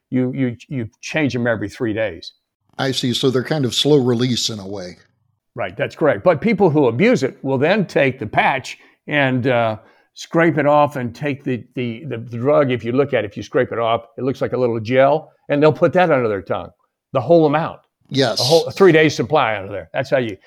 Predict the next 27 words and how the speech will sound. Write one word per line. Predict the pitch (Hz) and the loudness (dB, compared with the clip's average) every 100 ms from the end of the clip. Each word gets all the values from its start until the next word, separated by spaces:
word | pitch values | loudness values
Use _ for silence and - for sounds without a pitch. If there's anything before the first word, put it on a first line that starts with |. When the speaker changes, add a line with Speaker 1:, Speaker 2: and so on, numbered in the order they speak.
| _ - | _ -10
Speaker 1:
and, | 147 156 | -8 -4
and, | 151 139 | -2 0
and | 139 127 | -2 0
one, | 135 151 156 | 0 0 0
one | 165 | -2
of | 143 | 0
the | 156 | -2
things | 147 113 | -2 -2
about | 123 147 131 | 0 -2 -2
this | 131 147 | -6 -4
was | 143 123 | -4 0
that | 131 127 | -2 -2
we | 147 127 | -10 -6
used | 139 139 | -4 -4
to | 131 | -8
see | - 185 | -4 -2
this, | 143 113 - | 0 -2 -6
that, | 139 135 143 | -12 -10 -6
that | 165 175 | -4 -2
drug | 143 160 143 | 2 2 4
was | 127 | 0
used | 131 135 110 | 0 -2 -4
a | |
lot | 113 147 135 135 | -4 -4 -4 -2
by | 120 | -2
nursing | 110 170 175 110 | 0 -2 -2 -10
homes | 101 110 - | -8 -8 -10